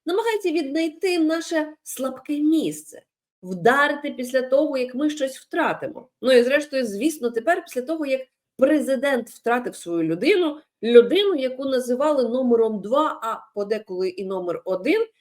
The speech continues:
росіяни знову вірять в капітуляцію України. Так? Наче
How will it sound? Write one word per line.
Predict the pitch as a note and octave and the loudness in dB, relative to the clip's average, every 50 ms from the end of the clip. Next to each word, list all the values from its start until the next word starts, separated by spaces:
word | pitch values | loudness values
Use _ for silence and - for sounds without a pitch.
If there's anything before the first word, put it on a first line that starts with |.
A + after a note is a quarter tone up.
| _ _ _ - | _ _ _ -4
росіяни | D4 D#4+ E4+ D#4 - - D4 D4+ D4 E4 F4+ F4+ F4 E4 D#4+ D#4+ D4+ | -2 0 0 -2 -2 -4 -4 -2 -2 -2 -2 -4 -2 -2 -2 -2 -2
знову | A#3+ G#3+ G#3+ A3 A3+ G#3+ G3 G3+ A#3+ C#4+ D#4 D#4+ D4+ B3 A#3+ B3+ | -4 -4 -6 -6 -6 -4 0 2 4 4 4 2 2 0 0 -2
вірять | C4 B3 G3 G#3+ C#4+ D#4+ C#4+ C#4+ C#4 - | -2 -4 -2 0 0 2 0 0 -4 -6
в | - | -10
капітуляцію | B3+ A#3+ - - G#3+ B3+ C4+ C4 - A3 G3+ | -14 -14 -12 -8 -6 -6 -6 -6 -8 -10 -10
України. | G3+ - C4 C#4 C#4 A#3+ E3+ C#3 D3 - - _ _ _ | -10 -6 -4 -4 -4 -4 -4 -6 -10 -14 -20 _ _ _
Так? | - F4+ G#4+ - _ _ _ - - - - - | -4 -4 -4 -6 _ _ _ -20 -20 -20 -8 0
Наче | A#3+ C#4+ D#4+ D#4 E4 D4+ D4 - | 2 2 2 4 2 0 0 -2